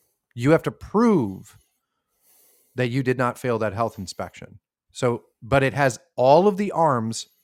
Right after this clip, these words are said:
of a law. It's the same thing. They can shut your restaurant down in this, in this, uh, analogy. They can shut your restaurant down for failing a health inspection,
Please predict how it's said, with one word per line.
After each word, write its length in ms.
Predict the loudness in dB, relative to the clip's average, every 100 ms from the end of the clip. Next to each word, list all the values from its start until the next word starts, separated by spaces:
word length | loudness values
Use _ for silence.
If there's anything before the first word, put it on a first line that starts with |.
| _ _ _ _ _ _ -6
of 200 | -2 0
a 40 | -2
law. 420 | 0 -2 -2 -12
It's 180 | -14 -12
the 80 | -8
same 280 | -6 -4 -4
thing. 180 | -6 -8
They 80 |
can 100 | -8
shut 280 | -8 -4 -4
your 140 | -2 -2
restaurant 400 | -2 -2 -6 -4
down 200 | -6 -6
in 120 | -8
this, 240 | -10 -12 -14
in 160 | -10
this, 260 | -8 -10 -8
uh, 320 | -8 -8 -8
analogy. 580 | -6 -4 -2 -4 -8 -18 _ _ -6
They 100 | -4
can 80 | -4
shut 220 | 2 2
your 100 | 2
restaurant 400 | 2 2 0 0
down 220 | 0 0
for 100 | -4
failing 300 | -6 -6 -4
a 60 | -4
health 200 | -4 -4
inspection, 600 | -8 -8 -8 -8 -12 -12